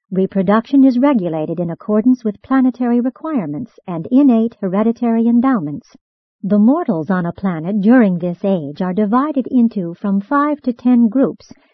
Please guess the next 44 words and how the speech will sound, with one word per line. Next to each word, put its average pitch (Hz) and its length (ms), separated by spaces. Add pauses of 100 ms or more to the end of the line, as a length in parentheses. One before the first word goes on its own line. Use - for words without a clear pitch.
(180)
and 190 180
the 180 80
lower 202 360
groups 170 320
are 196 100
permitted 240 460
to 254 100
produce 233 580
only 226 380
one 240 360
half 240 340
as 180 120
many 214 280
children 165 480
as 175 100
the 233 140
higher. 190 460 (760)
The 202 120
continued 294 600
improvement 233 640
of 170 140
such 262 240
a 254 60
magnificent 240 800
race 180 380
throughout 220 400
the 226 240
era 170 220
of 175 180
light 190 320
and 165 160
life 165 380 (420)
is 233 160
largely 277 540
a 294 80
matter 233 400
of 180 160
the 175 100
selective 214 680
reproduction 226 720
of 165 120
those 185 280
racial 208 360
strains 170 560